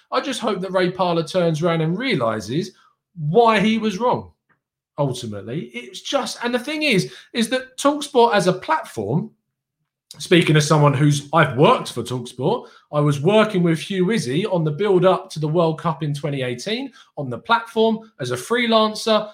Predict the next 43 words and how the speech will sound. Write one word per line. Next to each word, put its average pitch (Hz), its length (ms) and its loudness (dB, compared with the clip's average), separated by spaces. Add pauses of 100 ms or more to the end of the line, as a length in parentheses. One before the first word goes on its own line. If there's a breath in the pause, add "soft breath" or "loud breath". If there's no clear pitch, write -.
(140)
I've 131 180 -6
worked 208 400 2
at 190 100 -8
Talksport. 185 680 -2 (760 soft breath)
They 269 260 4
would 269 240 2
get 240 240 2
more 233 400 6
clicks, 208 720 -4
more 220 340 2
views 214 680 -2 (540)
if 175 300 2
things 254 320 -2
go 240 320 2
dramatous, 185 760 2
if 190 160 -4
there 226 200 0
is 220 180 -4
more 226 240 -2
to 240 100 -6
talk 359 280 0
about. 120 340 -4 (160 loud breath)
And 294 160 0
that's 370 180 0
a 254 60 2
real 247 160 -2
shame, 269 320 2
because 170 260 0
this 311 220 -2
week 180 340 0
there 196 120 2
was 196 100 2
a 214 80 0
really 233 260 2
good 196 140 0
opportunity 202 580 0
to 143 120 -2
get 196 240 -2
some 185 180 2
really 202 300 4
good 190 280 0
open 185 300 2
discussion 147 640 -2